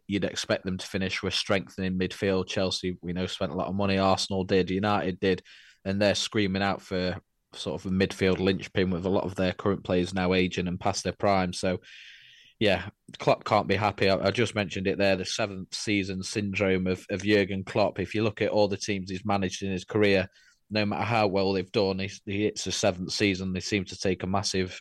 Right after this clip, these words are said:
sort of, I don't know, just dive off a cliff, really. And, and there were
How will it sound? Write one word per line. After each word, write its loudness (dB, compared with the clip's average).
sort -4
of, -20
I -12
don't -10
know, 2
just -12
dive 4
off -2
a -4
cliff, 2
really. 0
And, 4
and -2
there 6
were 4